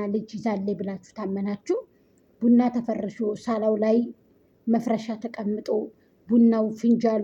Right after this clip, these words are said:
ተደርድሮ የቡናው ረከቦት እንኳ መነሳት የለበትም። እኔ እንደዚህ ነው የማውቀው። እኔ ጉታጀራን ባህል እንግዲህ አላቅም። እ፣ ምናልባት እንግዲህ ማውቀው ነገር የለኝም። ምናልባት ትክክለኛ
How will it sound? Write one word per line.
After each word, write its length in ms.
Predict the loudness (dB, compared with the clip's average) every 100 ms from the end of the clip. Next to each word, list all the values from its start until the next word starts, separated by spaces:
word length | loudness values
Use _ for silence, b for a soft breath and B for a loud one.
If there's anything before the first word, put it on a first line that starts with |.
| -4
ተደርድሮ 520 | -4 -2 -2 -2 0 2 0 -8 b b b _ 0
የቡናው 520 | 4 6 8 8 4 0 -2
ረከቦት 480 | -2 -2 -4 -4 -6
እንኳ 200 | -8 -6 -6 -6 -4
መነሳት 600 | 0 2 2 -2 -6 -6 -6
የለበትም። 640 | -6 -2 -4 -2 -4 -4 -12 -14 _
እኔ 140 | 2 2 2 0
እንደዚህ 420 | 2 2 2 4
ነው 120 | 4
የማውቀው። 420 | 2 -2 -6 -14 -18 b b b
እኔ 80 | 4 4
ጉታጀራን 640 | 4 -4 -6 -8 -6 -4 -6
ባህል 280 | -6 -6 -4
እንግዲህ 400 | -4 -4 -2 -2 -2
አላቅም። 440 | -4 -2 -4 -8 _ _ _ _ _ _ _ _ _ _ _ -10
እ፣ 120 | -4 -2 -2 -2 0
ምናልባት 480 | 2 2 2 0 0
እንግዲህ 280 | -2 2 2
ማውቀው 300 | 2 0 -4
ነገር 260 | -2 -2
የለኝም። 460 | -2 -2 -2 0 2
ምናልባት 460 | 2 2 4 2 0
ትክክለኛ 520 | -12 -4 0 2